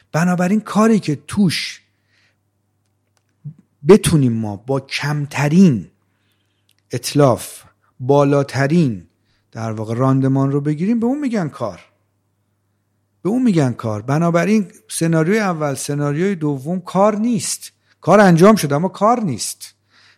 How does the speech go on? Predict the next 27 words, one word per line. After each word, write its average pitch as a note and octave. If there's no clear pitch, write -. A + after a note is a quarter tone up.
برای F#3+
اینکه B3
یه C#4+
روزی C#4+
صداش B3
در C#4+
میاد. A2+
همین، F3
همینطور E3+
که E3
ما E3
داریم D#3+
می‌بینیم. A#2+
ما D3
از C#3
یک E3
پلنت D3
سالها F#3
استفاده F#3
می‌کنیم، C#3
یه F3+
دفعه F#3+
آتیش G3
می‌گیره. A2
همه D#3
چی F3+
میره. D3+